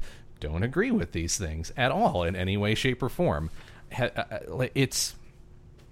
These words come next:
I don't know. I, I, I, I question whether anybody should keep their security clearance after leaving,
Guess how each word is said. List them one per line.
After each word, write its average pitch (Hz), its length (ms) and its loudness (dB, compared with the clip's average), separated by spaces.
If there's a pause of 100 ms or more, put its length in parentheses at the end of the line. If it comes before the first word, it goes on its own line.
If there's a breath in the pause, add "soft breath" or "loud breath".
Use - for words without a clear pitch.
(240)
I 123 100 8
don't 120 120 6
know. - 200 -2
I, 143 140 10
I, 160 340 6
I, 135 460 4 (180)
I 107 120 4
question 139 580 4
whether 101 420 4
anybody 98 400 2
should 90 240 -4
keep 95 240 -4
their 85 140 0
security 87 500 -2
clearance 80 480 -4
after 92 400 2
leaving, 85 640 0